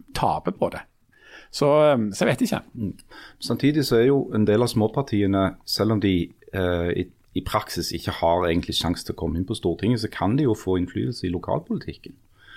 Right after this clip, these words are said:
Speaker 2: Det har du jo sett, for
Speaker 1: Ja.
Speaker 2: eksempel i Agder, ikke sant, hvor Demokratene plutselig gjorde et kjempevalg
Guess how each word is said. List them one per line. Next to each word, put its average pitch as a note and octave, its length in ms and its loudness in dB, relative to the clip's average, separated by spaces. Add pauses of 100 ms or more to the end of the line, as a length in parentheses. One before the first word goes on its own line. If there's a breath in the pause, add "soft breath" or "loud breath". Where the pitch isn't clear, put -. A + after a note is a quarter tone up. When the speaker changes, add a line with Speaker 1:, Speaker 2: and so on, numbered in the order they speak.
(360 loud breath)
Speaker 2:
Det C3 120 2
har F#3 160 4
du G#2+ 60 0
jo G2 100 0
sett, - 320 -6
for A#2 200 0
Speaker 1:
Ja. D3 40 0
Speaker 2:
eksempel F#3+ 440 0
i F#2 40 4
Agder, F2 360 -2
ikke E2 120 -4
sant, G2 200 -2
hvor F2+ 160 -4
Demokratene F2 720 0
plutselig E2 400 -4
gjorde E2+ 200 0
et - 120 -16
kjempevalg F2 720 -2